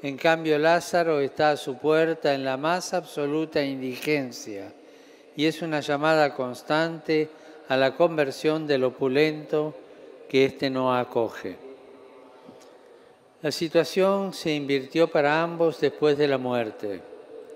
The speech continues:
El rico fue condenado a los tormentos del infierno, no por sus riquezas, sino por no compadecerse del pobre.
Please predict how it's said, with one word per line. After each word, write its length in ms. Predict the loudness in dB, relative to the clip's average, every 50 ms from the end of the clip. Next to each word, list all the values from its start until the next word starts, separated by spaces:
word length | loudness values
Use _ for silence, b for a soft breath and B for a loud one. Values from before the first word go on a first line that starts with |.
| -20 -20 -20 -20 -20 -20 -20 -20 -20 -20 -12 -6
El 160 | -4 -4 -2
rico 420 | 0 0 0 -2 0 2 2 2 2
fue 220 | 2 0 0 0
condenado 760 | 0 -2 -2 0 -2 -2 0 0 0 2 2 2 2 2 2
a 60 | 2
los 240 | 4 2 0 0 0
tormentos 580 | 0 0 0 0 0 -2 -2 0 0 0 0 2
del 140 | 2 0 0
infierno, 800 | -2 -4 -6 -2 2 2 4 4 2 0 -4 -10 -10 -12 -12 -14 -16 -20 -20 -20 -20 -20 -20 -20 -20 -20 -20 -20 -20 -20 -14 -6
no 280 | 0 4 4 4 4 4
por 160 | 2 0 0
sus 200 | -2 -4 -4 -2
riquezas, 760 | -2 -4 0 2 2 2 2 0 -2 -2 -2 -2 -4 -6 -16 -20 -20 -20 -20 -20 -20 -20 -20 -20 -20 -20 -18
sino 460 | -14 -8 -4 -4 -2 0 0 -2 0
por 140 | 0 0 0
no 260 | 2 2 0 0 0 0
compadecerse 960 | -2 -4 -2 2 0 2 2 2 -2 -2 0 0 0 0 0 -2 0 0 2
del 200 | 2 2 2 2
pobre. 560 | 4 4 6 6 4 0 -2 -6 -6 -8